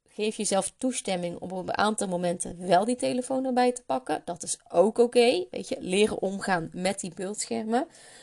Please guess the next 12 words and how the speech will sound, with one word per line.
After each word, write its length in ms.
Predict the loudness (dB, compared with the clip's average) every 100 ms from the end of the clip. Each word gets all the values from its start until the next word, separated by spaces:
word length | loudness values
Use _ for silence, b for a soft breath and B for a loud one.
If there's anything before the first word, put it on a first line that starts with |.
| B B
Ehm, 400 | -8 -6 -6 -8 -12 _ _ _ _ _ _ _ _ _ _ _ _ _ _
en 260 | -6 -4 -6
wat 280 | 0 0 2
ik 160 | -4
zelf 380 | -2 -6 -6 -4
nog 140 | -2 0
heb 160 | -2
gedaan, 320 | -2 -6 -6
is 100 | -2
dat 140 | 0 0
ik 60 |
een 180 | -2 -4